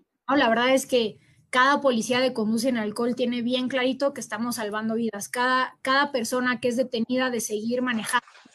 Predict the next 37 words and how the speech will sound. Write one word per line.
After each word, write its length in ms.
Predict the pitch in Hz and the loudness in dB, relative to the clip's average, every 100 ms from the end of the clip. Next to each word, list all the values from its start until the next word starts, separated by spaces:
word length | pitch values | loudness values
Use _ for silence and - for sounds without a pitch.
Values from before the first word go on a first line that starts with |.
| _ | _
con 120 | 226 | -6
el 140 | 214 214 | -4 -4
alcohol, 460 | 220 269 285 370 - _ _ _ _ _ | -2 2 4 4 -2 _ _ _ _ _
pues 180 | 240 240 | 0 2
es 120 | 262 | 4
una 240 | 302 254 | 6 4
vida 460 | 240 285 269 262 254 | 4 4 4 2 0
que 80 | 208 | -4
ya 160 | 220 | -2
no 120 | 220 240 | -2 -6
está, 520 | - 233 240 240 233 _ _ _ | -4 -2 -2 -2 -8 _ _ _
eh, 160 | 220 214 | -4 -4
en 240 | - 226 220 | -2 -4 0
riesgo, 460 | 254 262 233 226 | 2 2 2 0
ni 180 | 214 226 | 0 0
la 160 | 233 202 | 0 2
suya, 560 | 294 320 302 311 359 | 4 6 6 4 4
ni 160 | 269 233 | 0 -2
la 160 | 214 | -2
de 80 | 208 | -4
su, 260 | 196 214 226 | -6 -4 -2
ni, 180 | 226 226 | -2 -2
ni 160 | 226 | -4
la 160 | 220 208 | -4 -4
de 580 | 214 208 208 208 202 - _ _ | -2 -2 -2 -6 -10 -14 _ _
cualquier 420 | - 226 220 247 240 | -4 -4 0 0 -2
persona 400 | - 247 240 247 | -4 -4 -2 -2
que 100 | 247 | -2
se 100 | 214 | -4
le 60 | 190 | -6
atravesara. 480 | 190 - - 220 | -10 -12 -6 -4
Entonces, 720 | 208 202 226 220 247 247 - _ _ _ _ _ _ - - - | -4 -4 -4 0 0 0 -4 _ _ _ _ _ _ -14 -4 2
eso 220 | 311 381 | 4 4
es 80 | 311 | 6
Conduce 360 | 285 277 285 | 6 6 6
sin 160 | 302 302 | 6 6
alcohol. 340 | 311 359 370 | 6 4 4